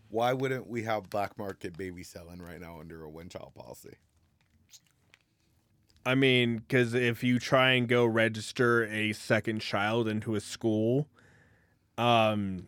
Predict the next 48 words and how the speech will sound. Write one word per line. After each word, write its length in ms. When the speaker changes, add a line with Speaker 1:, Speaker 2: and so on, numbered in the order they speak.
Speaker 2:
they're 120
gonna 120
make, 200
they're 120
gonna 160
check 340
it 120
and 100
to 100
see 200
if 120
you 100
have 100
that 200
license 540
and 100
make, 220
"Oh, 140
you 120
don't 180
have 180
a 60
license. 480
Well, 160
ten 240
years 180
in 80
prison 300
for 140
you." 420
Speaker 1:
Or 540
depending 400
on 80
how 200
stringent, 680
like, 280
they 280
Speaker 2:
And 120
you 100
wanna 240
know 140
where 160
I 60
get 160
that 160
ten 260
years 300
from? 440